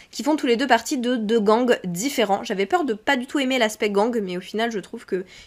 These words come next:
il est, euh, il est très, très bien amené et que ça permet de, notamment d'aborder les notions de, de colonisation et de racisme. Mais bref, en gros, on y suit donc nos deux personnages qui,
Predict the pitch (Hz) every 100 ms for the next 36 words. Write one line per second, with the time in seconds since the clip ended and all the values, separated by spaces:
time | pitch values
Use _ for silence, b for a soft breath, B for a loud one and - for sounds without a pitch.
0 | - 196 226 220 185 180 175 180 190 -
1 | - 269 247 226 226 208 220 240 226 190
2 | 190 190 208 190 180 185 180 190 208 180
3 | 185 196 190 180 175 214 180 170 175 190
4 | 202 202 190 185 185 254 - B B -
5 | 262 214 - 202 269 285 220 - B B
6 | - 240 220 214 269 311 - - 214 208
7 | 247 311 339 330 233 208 202 - 285 247
8 | 226 208 190 190 190 - 202 254 277 -
9 | - 302 320